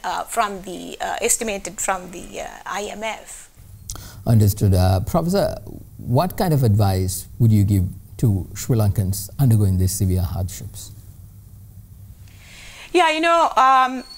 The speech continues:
Speaker 1: I have a publication coming out on this, uh, topic, and what I'm showing is that, uh, this is a global, uh,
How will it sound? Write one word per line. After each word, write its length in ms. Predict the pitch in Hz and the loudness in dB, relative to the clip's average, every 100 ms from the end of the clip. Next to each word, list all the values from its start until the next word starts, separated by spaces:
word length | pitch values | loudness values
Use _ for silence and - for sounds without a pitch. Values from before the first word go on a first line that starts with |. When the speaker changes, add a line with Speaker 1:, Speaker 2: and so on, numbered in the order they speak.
| - - - - - 277 | -20 -20 -20 -20 -2 2
Speaker 1:
I 120 | 285 | 2
have 220 | 302 349 | 2 2
a 60 | 349 | 4
publication 680 | 285 220 254 294 262 254 | 2 0 2 2 2 -4
coming 320 | 247 240 233 | -2 -2 0
out 320 | 240 262 294 - | 2 2 0 -2
on 300 | 240 233 220 | -2 -2 -2
this, 400 | 240 - - 214 | -2 -2 -2 -2
uh, 120 | 208 | -2
topic, 680 | - 277 - 233 214 - - - - - | 2 2 2 0 0 -4 -16 -14 -14 -4
and 200 | - 277 | -2 2
what 120 | 285 | 4
I'm 220 | 294 294 | 4 2
showing 460 | 302 - 359 427 381 | 0 2 4 4 2
is 180 | 277 196 | 0 2
that, 340 | 269 254 - - - - - | 0 0 -4 -20 -20 -20 -2
uh, 400 | - 262 262 254 - | 2 6 6 4 0
this 320 | 214 294 - | -2 0 4
is 180 | 415 320 | 4 4
a 140 | 214 | 0
global, 640 | 180 247 269 320 262 220 196 - - | 0 2 4 4 2 0 -6 -10 -2
uh, 360 | 87 190 - | 0 0 -2